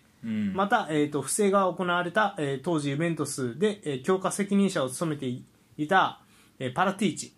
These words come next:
Speaker 2: 今はね、トッテナムの補強担当者
Speaker 1: うん。
Speaker 2: に二年半。で、アニエッリに二年、ネドベドラに、えーと、八ヶ月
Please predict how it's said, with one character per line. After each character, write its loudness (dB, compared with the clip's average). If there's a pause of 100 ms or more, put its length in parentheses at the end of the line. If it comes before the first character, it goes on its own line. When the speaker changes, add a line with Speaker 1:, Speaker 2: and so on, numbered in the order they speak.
(140)
Speaker 2:
今 -6
は -6
ね、 -6
ト -6
ッ -10
テ -4
ナ -2
ム -6
の 0
補 -14
強 -2
担 -6
当 -6
者 -14 (120)
Speaker 1:
う 0
ん。 0 (220)
Speaker 2:
に 4
二 4
年 2
半。 -2 (440)
で、 0
ア 4
ニ 4
エ 2
ッ 0
リ 4
に 2
二 2
年、 0 (160)
ネ 2
ド 4
ベ 4
ド 4
ラ 4
に、 2
え -2
ー -4
と、 -4
八 -4
ヶ 2
月 -2